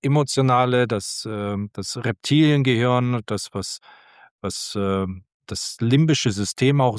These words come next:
auch ausmacht und auch über fünfzig Prozent des, des Volumens des Gehirns auch ausmacht, das übernimmt. Und, ähm, unter Druck wissen wir selber, in, in Panik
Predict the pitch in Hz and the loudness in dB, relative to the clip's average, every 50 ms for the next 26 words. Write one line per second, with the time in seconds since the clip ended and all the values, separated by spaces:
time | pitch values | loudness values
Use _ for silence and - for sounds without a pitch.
0 | - - - - 117 123 135 131 123 - - - - 104 110 123 151 160 - - | -6 -8 -4 0 2 2 2 2 0 -6 -12 -12 -8 -6 -2 0 0 0 2 4
1 | 151 143 139 131 127 - - 113 113 107 - - - 110 107 104 101 - - - | 4 4 4 4 0 -2 -4 -2 -2 -2 -4 -6 -6 -6 -4 -4 -4 -6 -6 -4
2 | 147 127 123 113 - 135 139 - - 131 - - - - - - - 113 110 104 | -2 0 0 0 2 0 0 0 -2 -4 -8 -6 -6 -6 -4 -2 0 0 0 0
3 | - 104 - - - - - 104 - - 104 107 107 110 147 190 196 175 - - | -2 -4 -4 -6 -6 -6 -6 -6 -6 -4 -2 0 2 4 4 4 4 2 0 -2
4 | 107 - - - 104 95 95 101 101 - 98 90 - - - 104 110 113 - 135 | -6 -6 -6 -6 -6 -4 -2 -2 -2 -4 -4 -6 -8 -6 -6 -4 -4 -2 0 2
5 | 131 139 131 - - - - - - - - - _ - 135 - 170 156 147 139 | 2 2 0 -2 -8 -20 -20 -20 -20 -20 -20 -8 _ -2 0 0 2 2 2 4
6 | 151 190 165 110 98 - - - - - 117 113 110 107 104 - - 107 104 107 | 2 2 2 0 -2 -4 -8 -12 -10 -8 -6 -4 -4 -4 -4 -4 -2 0 0 2
7 | 107 104 104 107 101 - _ - 127 127 120 110 107 110 - _ _ _ _ _ | 0 0 -2 -4 -6 -10 _ -12 -10 -8 -6 -6 -8 -8 -12 _ _ _ _ _
8 | - _ _ - - 147 127 135 127 113 127 160 165 147 - 139 131 139 - 151 | -20 _ _ -6 -2 0 0 0 0 2 2 0 0 0 0 0 0 0 2 2
9 | 143 131 127 110 123 123 139 151 147 143 135 131 117 117 120 120 123 123 123 - | 4 4 4 4 2 2 2 4 4 4 2 2 0 -2 -4 -4 -2 -4 -4 -4
10 | 139 123 - 107 110 117 127 139 143 143 - | -4 -4 0 2 2 2 4 2 2 0 -2